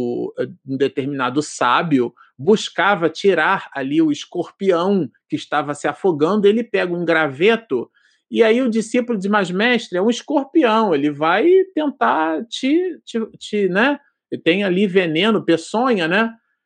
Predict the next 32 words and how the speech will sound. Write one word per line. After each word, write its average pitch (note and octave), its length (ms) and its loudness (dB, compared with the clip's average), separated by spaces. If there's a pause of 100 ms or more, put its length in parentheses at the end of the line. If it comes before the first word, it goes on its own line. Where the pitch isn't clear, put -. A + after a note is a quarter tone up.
(400)
Aí, F#3 280 2
mas A#3+ 240 2
o C#4+ 100 2
mestre C4+ 460 -2
não C4+ 180 0
dá G3+ 200 2
muita F3+ 300 -4
pelota, G3+ 560 2
e, C#4 240 -4
de A#3 140 0
fato, A3+ 400 -2
quando C4 420 0
o A3+ 40 2
escorpião F#3 880 -2 (400)
encontra A#3+ 720 2
oxigênio F#3 880 -2
ao D#3 60 0
longo D3+ 320 2
exaustos, D#3+ 680 0
né? G3+ 300 0 (720)
Ele E3+ 160 2
respira, G3 840 4
né? F#3 160 0
Não F#3 140 -4
tava F3 260 0
ali, E3 160 -2
tava D#3 240 -4
ali C#3+ 460 -4
mergulhado. D3+ 1040 0
É F#3+ 100 -2
a G#3 80 -2
prim-, A3+ 360 -2